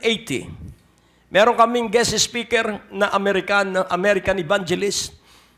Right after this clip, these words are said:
At ang sabi niya, "Do you know what the love of God is?" Tahimik kami dahil alam namin ang love of God, baka may bago siyang kahulugan. At ang sabi niya, "This is the love of God.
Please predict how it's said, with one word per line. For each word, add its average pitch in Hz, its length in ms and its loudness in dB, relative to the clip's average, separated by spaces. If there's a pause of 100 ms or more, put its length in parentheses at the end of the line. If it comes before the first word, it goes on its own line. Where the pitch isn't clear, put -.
(580)
At 180 320 2
ang 160 160 -2
sabi 220 320 2
niya, 175 400 0 (1200)
"Do 262 160 6
you 302 80 6
know 359 160 8
what 330 160 8
the 330 80 6
love 349 240 8
of 330 160 6
God 349 180 10 (140)
is?" - 320 4 (1300)
Tahimik 147 480 -4
kami 208 400 -10
dahil 147 400 -2
alam 175 320 0
namin 208 320 -2
ang 180 80 -4
love 190 240 -2
of 175 80 -18
God, 165 160 -2
baka 180 240 -4
may 175 160 -4
bago 165 320 0
siyang 175 240 -2
kahulugan. 170 560 -6 (480)
At 143 160 -2
ang 160 160 0
sabi 202 320 0
niya, 190 80 2
"This 175 240 2
is 170 160 -4
the 165 80 0
love 170 240 -2
of 127 80 -14
God. 135 240 -6